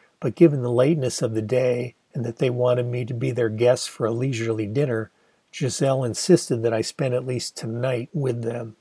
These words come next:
and tomorrow she would help me find a youth hostel for the rest of my time in Paris. It was my first real experience being in a classic townhouse, narrow in width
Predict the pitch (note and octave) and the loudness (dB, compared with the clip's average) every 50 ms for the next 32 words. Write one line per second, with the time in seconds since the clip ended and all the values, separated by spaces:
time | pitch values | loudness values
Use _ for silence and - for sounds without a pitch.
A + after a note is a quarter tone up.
0 | _ _ _ - - A#2+ - - C#3+ C#3 C#3+ C#3+ C#3 C3+ C3+ B2+ A2+ - - C#3 | _ _ _ -10 -8 -8 -6 -6 -6 -4 -2 -2 -2 -2 -2 -4 -4 -4 -2 -2
1 | B2 A#2+ G2 G#2 C#3 C3+ C#3+ B2+ A#2+ A2+ - - C3+ B2 A#2+ A2+ A#2 A#2 B2+ C#3+ | -2 -2 -2 -2 -4 -4 -4 -4 -6 -8 -6 -4 -4 -2 -2 -2 -4 -2 0 0
2 | C#3+ - - A#2 A#2 A2 - - - C3+ A#2+ A#2 _ _ _ - _ _ - D#3+ | 0 0 2 2 2 2 0 -2 -8 -10 -10 -10 _ _ _ -20 _ _ -8 -6
3 | A#2+ B2+ B2 C3+ B2+ - - - C3+ B2 B2 A#2+ G#2+ - - C#3 B2+ B2 A2+ A2 | -6 -6 -4 -4 -4 -6 -6 -8 -8 -8 -8 -10 -10 -12 -10 -10 -10 -8 -10 -10
4 | G#2+ G2+ F2+ - - - C3 B2 A#2 A2+ A2+ - - - - _ _ _ _ _ | -12 -14 -14 -14 -12 -10 -10 -8 -8 -10 -10 -12 -14 -16 -16 _ _ _ _ _
5 | _ _ _ _ _ _ _ _ _ _ _ _ _ _ _ _ - - D3 C3 | _ _ _ _ _ _ _ _ _ _ _ _ _ _ _ _ -2 0 4 6
6 | C#3+ C3+ - - C3 A#2 - - - F#3 F3+ - - - D#3+ C#3 C3+ B2+ A#2+ A2 | 6 6 6 4 0 0 0 0 4 4 4 4 4 2 2 4 4 6 4 2
7 | - - - D3+ D3 C3 A#2 G#2+ G#2 - - - A#2+ A2+ A2+ A2 G2+ G#2 - - | 0 -2 0 0 2 2 2 0 -2 -4 -4 -2 -2 0 0 -2 -4 -4 -6 -4
8 | - B2+ A#2+ G#2 - - A2+ _ _ - - - C#3+ B2+ A#2+ F#2+ - A2+ A2 A#2 | -2 -2 -2 0 -2 -6 -8 _ _ -12 -8 -6 -4 -4 -4 -6 -8 -10 -12 -12
9 | A2+ - - - - - _ _ _ _ _ - _ _ _ - D#3+ A2+ A#2 B2 | -14 -14 -14 -16 -16 -18 _ _ _ _ _ -20 _ _ _ -6 0 2 4 4
10 | C3 B2+ C3 C3 B2+ A#2+ A#2 A#2+ A#2 A2+ A#2+ B2 A#2 - | 4 4 4 2 2 2 2 2 2 2 2 0 0 -6